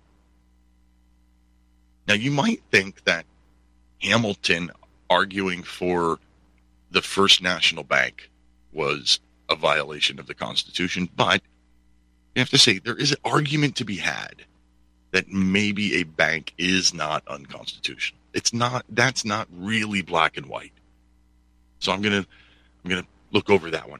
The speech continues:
I want the first plainly obvious violation of our civil rights, our enumerated rights,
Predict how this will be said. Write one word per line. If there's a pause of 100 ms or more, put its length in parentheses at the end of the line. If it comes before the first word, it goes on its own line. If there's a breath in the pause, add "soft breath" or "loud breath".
I
want
the
first (560 soft breath)
plainly
obvious
violation
of
our
civil
rights, (840)
our
enumerated
rights,